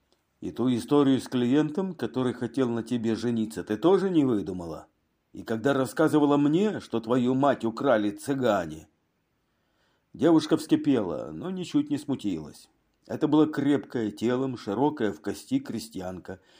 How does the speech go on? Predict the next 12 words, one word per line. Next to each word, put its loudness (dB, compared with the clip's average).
Несколько 0
движений, -2
и -12
вот 2
уже -2
волосы 0
у 0
неё 0
растрепались, -4
как -6
после -6
драки. -4